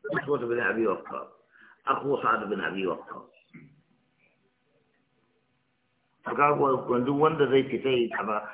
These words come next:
ka ga shi Annabi ka duba yadda ya tara. Domin duk wanda ya tara a nan ba mai saba masa. Kaga ai an Makka ba mai saba masa. Tun da sun riga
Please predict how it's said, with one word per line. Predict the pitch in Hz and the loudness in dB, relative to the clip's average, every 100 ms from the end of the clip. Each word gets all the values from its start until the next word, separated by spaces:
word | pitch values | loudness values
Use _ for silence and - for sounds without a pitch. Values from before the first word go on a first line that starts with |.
| - | -12
ka | - 135 | -6 -2
ga | 135 147 - - - | 0 0 -2 -14 -20
shi | - - 202 - | -14 -2 0 0
Annabi | 147 147 123 | -2 -2 -2
ka | 110 | -2
duba | 113 131 113 | 0 2 2
yadda | 117 110 | 2 0
ya | 95 | -2
tara. | 95 98 85 98 | -4 -6 -6 4
Domin | 147 160 185 151 | 6 6 2 -2
duk | 127 254 | -8 -10
wanda | - - 226 - | -12 -10 -10 -4
ya | 120 - | -6 -2
tara | 127 131 104 - | 0 0 -2 -4
a | 107 | -6
nan | 104 107 | -4 0
ba | 120 | 0
mai | 101 90 | 0 -4
saba | 85 85 - | -2 -2 -4
masa. | - - _ - | -8 -16 _ 4
Kaga | 160 147 | 6 6
ai | 160 | 0
an | 160 165 | 0 2
Makka | 165 - | 2 4
ba | 139 131 | 4 4
mai | 101 | 2
saba | 98 80 87 | -2 -2 -4
masa. | 82 - _ _ _ _ _ _ _ _ _ _ _ _ _ _ | -8 -16 _ _ _ _ _ _ _ _ _ _ _ _ _ _
Tun | 127 139 | -4 0
da | |
sun | 110 139 | 2 2
riga | 123 113 | 4 2